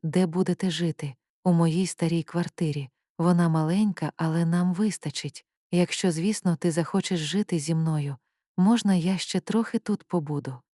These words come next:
Зрозуміти, як усе, звісно.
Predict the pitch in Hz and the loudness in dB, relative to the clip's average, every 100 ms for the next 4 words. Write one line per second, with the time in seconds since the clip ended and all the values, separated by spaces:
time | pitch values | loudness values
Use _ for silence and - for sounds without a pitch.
0 | - 165 180 165 180 220 - 170 151 156 | -2 2 2 2 2 2 0 -2 -2 -2
1 | - 151 - 165 156 _ _ - 165 180 | -4 -6 -6 -6 -8 _ _ -6 -2 0
2 | 180 135 - 135 | 0 -2 -6 -8